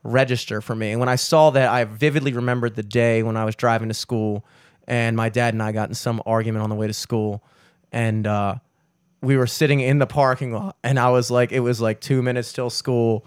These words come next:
and we're still yelling at each other. And then it's, like, the time of, that I'm supposed to be in school, and we're just still in the parking lot yelling at each other. And then, like,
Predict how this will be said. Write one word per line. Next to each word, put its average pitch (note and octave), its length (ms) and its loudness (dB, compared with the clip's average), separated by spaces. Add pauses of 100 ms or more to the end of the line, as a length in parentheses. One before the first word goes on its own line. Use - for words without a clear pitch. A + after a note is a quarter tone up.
(300)
and B2 180 -2
we're A#2 80 -2
still B2 280 -2
yelling A#2 320 0
at - 20 0
each - 140 -4
other. A2+ 360 2
And C3+ 120 0
then C3+ 80 2
it's, - 160 -6
like, B2 280 -2 (360)
the C#3 120 -2
time C3 420 2
of, A2+ 140 0
that B2 100 4
I'm A#2+ 100 2
supposed B2 320 2
to A2+ 40 -2
be B2 80 2
in A#2 100 0
school, A#2+ 400 0
and B2 120 -2
we're A#2 100 -2
just A#2 160 -2
still A#2 180 -2
in A#2 60 0
the A2+ 80 -2
parking A#2+ 320 2
lot A#2 220 0
yelling A2 260 0
at A2+ 40 0
each A2+ 140 -4
other. A#2 240 0 (320)
And D3 140 2
then, D3 140 2
like, C3+ 260 2